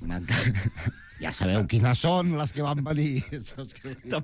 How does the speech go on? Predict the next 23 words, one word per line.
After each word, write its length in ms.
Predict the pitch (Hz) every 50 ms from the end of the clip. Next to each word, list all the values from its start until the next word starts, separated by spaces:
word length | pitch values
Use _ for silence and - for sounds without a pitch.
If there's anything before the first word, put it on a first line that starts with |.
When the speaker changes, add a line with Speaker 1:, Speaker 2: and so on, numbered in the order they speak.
| - 147
Speaker 2:
marcat, 340 | 139 139 139 - - 131
Speaker 1:
Les 80 | 123 120
que 100 | - 135
Speaker 2:
eh? 60 | 120 120
Speaker 1:
miràveu 460 | 123 117 120 123 123 131 131 143 143
el 80 | 139
mòbil 380 | 135 147 156 160 147 156 156 156
i 40 | 156
no 100 | 156 165 156
xerràveu, 640 | - 165 165 175 190 196 202 190 185 175 151 143 139
si 140 | - 143 147
esteu 300 | - - 139 135 131 131
escoltant 460 | 131 104 123 147 127 107 147 147 139
Radio 300 | 139 143 147 143 139 139
Estel 440 | 139 - - 160 170 180 185 190 180 - 180 - -
i 60 | 202 190
vau 180 | 180 180 180 170
venir 320 | 170 165 165 165 165 165
ahir, 380 | 160 170 190 226 240 240 233 - 131 143 160 170 175 180 185 - - 247 226 285 - - - - - - - -
poder 200 | 92 95 110 113
anireu 320 | 113 127 123 135 135 139
a 20 | 139
l'infern. 640 | 147 156 165 170 160 156 190 202 214 226 220 214 -